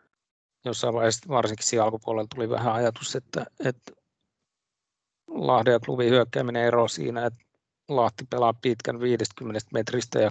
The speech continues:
klubi pelaa pitkän kolmestakymmenestä metristä. Molemmat vähän yritti, yritti, tuota, pelata sinne linjan taakse. Lahdella se oli ehkä ymmärrettävämpää,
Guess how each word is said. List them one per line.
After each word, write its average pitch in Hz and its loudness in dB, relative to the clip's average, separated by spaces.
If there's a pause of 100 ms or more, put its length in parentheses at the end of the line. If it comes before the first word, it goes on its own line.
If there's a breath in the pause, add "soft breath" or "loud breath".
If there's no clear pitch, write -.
klubi 117 2
pelaa 113 2
pitkän 120 -2
kolmestakymmenestä 123 -2
metristä. 135 -4 (960 soft breath)
Molemmat 113 -2 (100)
vähän 104 2
yritti, 107 0 (320 loud breath)
yritti, 104 2 (240)
tuota, 110 -2 (1900 loud breath)
pelata 131 4
sinne 127 -2
linjan 127 0
taakse. 113 2 (1500)
Lahdella 120 2
se 123 -2
oli 120 -2
ehkä 120 -2
ymmärrettävämpää, 113 -2